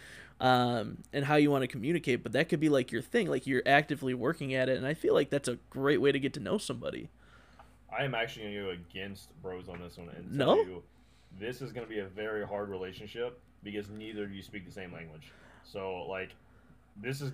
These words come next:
Speaker 2: this is gonna be difficult. Like, it's
Speaker 1: Well, I mean,
Speaker 2: not
Speaker 1: don't
Speaker 2: gonna
Speaker 1: get
Speaker 2: be easy.
Speaker 1: married right out of the gate, but
Speaker 2: Yeah, well, no, no, no, but I'm saying, like,
Speaker 1: <laughs>
Speaker 2: e-, even, even, like, even, like, your first date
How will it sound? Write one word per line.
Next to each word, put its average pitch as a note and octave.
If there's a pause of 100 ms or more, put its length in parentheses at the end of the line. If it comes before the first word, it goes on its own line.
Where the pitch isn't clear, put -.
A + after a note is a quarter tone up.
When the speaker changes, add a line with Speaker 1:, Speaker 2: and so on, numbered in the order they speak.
(100)
Speaker 2:
this C#3
is D3+
gonna C#3
be A#2+
difficult. G#2
Like, -
it's -
Speaker 1:
Well, B3
I F3
mean, F3
Speaker 2:
not -
Speaker 1:
don't E3+
Speaker 2:
gonna A3
Speaker 1:
get G3+
Speaker 2:
be C#3+
easy. C#3+
Speaker 1:
married D3
right C#3
out C3+
of B2+
the B2+
gate, B2+
but G#2+
Speaker 2:
Yeah, E3
well, D#3+
no, F#3
no, F3+
no, D#3+
but C#3
I'm A#2+
saying, D3
like, G#2+
Speaker 1:
<laughs> -
Speaker 2:
e-, D3+
even, D#3
even, E3+
like, C#3+
even, D#3
like, D#3+
your B2+
first C3
date G2+